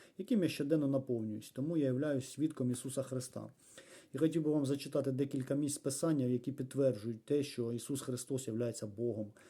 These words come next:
Їх безліч цих місць, але зупинимося на декількох. Е, Євангелія від Івана, третій розділ, е, з тридцять п'ятого вірша.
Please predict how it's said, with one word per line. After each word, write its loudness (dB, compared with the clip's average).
Їх 6
безліч 2
цих -6
місць, 0
але 0
зупинимося 0
на 2
декількох. -6
Е, -2
Євангелія 4
від 2
Івана, 4
третій 2
розділ, 4
е, -2
з -12
тридцять -2
п'ятого 4
вірша. 0